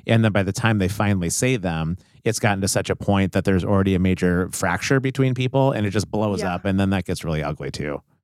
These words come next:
Speaker 2: Yeah. And I have language around that for, like, myself in my own personal life and, and how I handle conflict or more often don't handle conflict.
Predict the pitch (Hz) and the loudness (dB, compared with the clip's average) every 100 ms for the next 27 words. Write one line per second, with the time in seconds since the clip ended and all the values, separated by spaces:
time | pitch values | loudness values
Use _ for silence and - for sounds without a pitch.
0 | _ 269 277 202 226 285 311 240 202 202 | _ 0 0 0 -2 -2 -2 -2 -4 -2
1 | 196 185 185 180 175 180 180 - 196 185 | -4 -6 -6 -6 -4 -4 -4 -4 -2 -2
2 | 175 - 170 165 - 190 175 190 180 180 | -4 -10 -18 -14 -8 -8 -4 -4 -2 -4
3 | 170 160 165 156 - 175 220 240 254 262 | -6 -6 -6 -6 -6 -4 -4 -2 -2 -2
4 | - 170 160 - - 160 - 165 160 160 | -4 -6 -8 -14 -14 -10 -6 -4 -4 -4
5 | 180 160 151 - 165 165 202 - 160 151 | -6 -8 -10 -8 -8 -6 -8 -8 -10 -10
6 | 147 151 151 147 147 165 151 156 170 240 | -12 -8 -6 -6 -6 -8 -6 -8 -6 -6
7 | 240 262 285 262 359 - | -6 -6 -8 -8 -8 -12